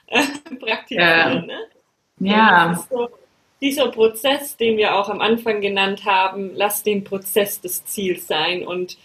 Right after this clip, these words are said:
Speaker 2: Ja.
Speaker 1: ähm, verurteil dich nicht, wenn's mal nicht klappt.
Speaker 2: Ja, genau. Einfach geduldig und immer wieder, ne, dran denken.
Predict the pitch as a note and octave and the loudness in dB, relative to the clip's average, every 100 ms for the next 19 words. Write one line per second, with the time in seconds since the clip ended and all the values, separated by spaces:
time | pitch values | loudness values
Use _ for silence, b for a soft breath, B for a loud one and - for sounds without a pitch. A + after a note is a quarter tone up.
0 | b E3 D#3 D#3 - F#3+ F#3 F#3+ G3 G#3+ | b 0 2 2 -2 -4 -6 -8 -2 0
1 | A3 A3+ F#3 F3+ F#3 F#3+ F#3+ F#3 F#3 - | 2 2 2 2 0 -2 -4 -6 -6 -4
2 | F3+ F#3 B3 - D3 - - - _ _ | 0 0 0 -4 -8 -8 -12 -20 _ _
3 | - F#3+ G3 F3 - F#3 F3 E3+ E3+ - | -6 2 4 4 2 -2 -2 0 0 -2
4 | _ - F#3+ F#3+ - F3+ F#3 G3+ G3+ A#3+ | _ -4 0 0 -2 -2 0 4 6 6
5 | A3+ A3+ F#3 - G#3+ G#3 G3 G3 G#3+ G3 | 6 4 2 2 2 4 2 0 4 6
6 | F#3+ G3 G3 _ _ _ _ _ _ _ | 6 2 -2 _ _ _ _ _ _ _
7 | _ _ _ - G3 F#3+ - - _ - | _ _ _ -4 -2 -2 -4 -12 _ -8
8 | - F3+ E3+ E3 E3+ E3+ E3 - | -2 0 4 2 2 -2 -4 -6